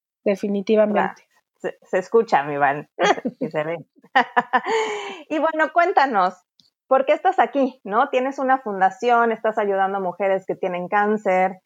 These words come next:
Speaker 2: eh, pero ¿por qué Ajá?
Speaker 1: Bueno, a ver, em, justo me voy a regresar un poquito al, al, al, a, a todo mi proceso, porque si bien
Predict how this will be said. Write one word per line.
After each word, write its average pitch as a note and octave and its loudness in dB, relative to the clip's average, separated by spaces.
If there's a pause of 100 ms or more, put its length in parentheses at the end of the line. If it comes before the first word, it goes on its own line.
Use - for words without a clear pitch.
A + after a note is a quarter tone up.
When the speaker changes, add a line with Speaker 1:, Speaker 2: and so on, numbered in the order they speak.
(320)
Speaker 2:
eh, D#3+ 0 (420)
pero A#3 -2
¿por A#3 2
qué C4 4
Ajá? B3 0 (760)
Speaker 1:
Bueno, G#3+ 0
a G#3 -4
ver, A3 2 (200)
em, A3 -2 (480)
justo E4 0 (840)
me A#3+ 2
voy B3 2
a C#4 6
regresar A#3+ -2
un A#3+ -10
poquito A#3 -2
al, G#3 0
al, G3 -2
al, F#3+ -2 (120)
a, - -2
a - -2
todo A3+ 4
mi A3+ -4
proceso, G3 -2
porque F#3+ 0 (960)
si - 0
bien D#4+ 4